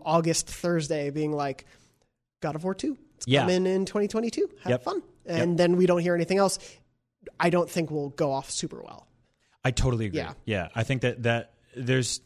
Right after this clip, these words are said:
Speaker 2: I think that that's a wonderful vehicle for taking a bunch of things that don't normally gel together and putting them in one place.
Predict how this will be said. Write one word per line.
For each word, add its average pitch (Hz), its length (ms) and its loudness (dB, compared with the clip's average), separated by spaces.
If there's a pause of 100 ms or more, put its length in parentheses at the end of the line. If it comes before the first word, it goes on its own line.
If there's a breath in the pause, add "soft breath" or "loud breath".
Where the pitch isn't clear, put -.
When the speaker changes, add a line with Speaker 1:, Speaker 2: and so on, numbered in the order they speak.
(720)
Speaker 2:
I 147 80 6
think 170 160 2
that 151 120 0
that's 143 180 0
a 123 100 -2
wonderful 151 540 2
vehicle 135 440 2
for - 180 -8
taking 127 340 -4
a 127 40 0
bunch 113 240 -2
of 107 80 -10
things 107 480 -4
that 98 220 -4
don't 113 240 -2
normally 113 380 0
gel 131 240 -2
together 143 400 -2
and 101 200 -4
putting 120 220 0
them 104 100 -4
in 98 100 -6
one 87 160 -6
place. - 320 -12